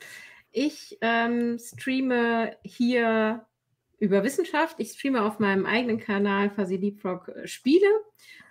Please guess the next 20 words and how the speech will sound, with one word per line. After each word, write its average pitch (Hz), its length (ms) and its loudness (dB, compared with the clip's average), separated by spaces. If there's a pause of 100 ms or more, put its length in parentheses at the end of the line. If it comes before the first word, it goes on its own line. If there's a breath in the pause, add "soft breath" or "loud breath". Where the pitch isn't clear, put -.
(180 soft breath)
Und 226 280 2
in 208 180 6
meinem 202 560 6
normalen 208 560 4
Leben, 226 460 4
im 208 120 4
Rest 220 280 0
des 220 140 -6
Tages, 208 440 -2
bin 190 100 -2
ich 190 140 -4
Professorin 277 680 -6
für 196 380 0
Wissenschaftskommunikation 190 1300 -4
an 190 260 0
der 180 140 -2
Technischen 185 460 -4
Hochschule 170 360 -8
in 147 200 -12
Köln. 262 360 2